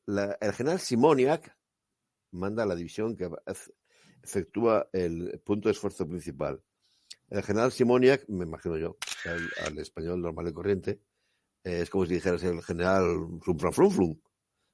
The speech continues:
Pero si va al Museo de la Defensa de Leningrado, verá ahí la guerrera del general Simoniak. Es el héroe de la lucha en la defensa de Leningrado. ¿Eh? Y le encargan a él en ese momento esa misión,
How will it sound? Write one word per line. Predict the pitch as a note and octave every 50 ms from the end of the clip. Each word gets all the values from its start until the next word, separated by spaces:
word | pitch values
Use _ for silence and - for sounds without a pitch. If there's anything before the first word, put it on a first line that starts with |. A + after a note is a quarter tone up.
| _ _
Pero | - F#2+ F#2+ F#2 F2
si | - - F#2+ F2+
va | G2+ B2 C3 B2 G#2 - -
al | - E2 E2
Museo | F2+ F2+ - - B2 A#2 G#2 F2+ - - -
de | F#2+ F2 F2 A2 A#2 A2 G2 F2+ - -
la | F#2 A2 A2+ G#2 F#2
Defensa | E2+ - - A2 A2 G#2+ - F2 D#2
de | D2+ F#2+ A2+ A2 F#2+ F#2+ - _ _ _ _ _ _ _ - - - _ _ _ _
Leningrado, | - F2+ F2+ F#2+ F#2 G2 G#2 F#2+ F#2+ G#2 G2 -
verá | G2+ F#2 F#2+ G2 F#2+
ahí | F#2+ G2
la | F#2 F#2+ F2
guerrera | E2 E2 D#2+ F2 E2+ E2 E2+
del | E2 -
general | - E2 D#2 D#2+ D#2+ D2+
Simoniak. | - - D#2+ D2 D2 D2 D2+ D2 D2 - - _ _ _ _ _ _ _ _ _ _ _ _ _ _
Es | - G2 - -
el | F#2+ F2 E2+ - _ _ -
héroe | A2+ A2 G2 E2+ E2 - - _ _ _ _ _ _
de | F2 D#2+ E2
la | D#2+ D2+ D2+
lucha | D#2+ F2 F2 - - F2+ E2+
en | F2 D2 D#2
la | D#2+
defensa | D#2+ - E2+ E2+ D#2+ - D2+ D2
de | C#2+
Leningrado. | C#2+ D2 D2 D2 C#2+ D2 D2 D2 D#2 D#2+ - _ _ _ _ _ _ _ - _ _ -
¿Eh? | - G#2+ A#2 - -
Y | - G2
le | G#2
encargan | F#2 E2+ D#2+ B2+ C#3 C3+ A#2+ A2+
a | A#2
él | A2+ A2+ - -
en | G2+ A#2+
ese | C#3+ - - C3+
momento | A#2+ B2 C#3 D3 - C#3 A#2
esa | G2+ - G#2
misión, | F#2 E2+ - - C#2+ D#2 C#2+ C#2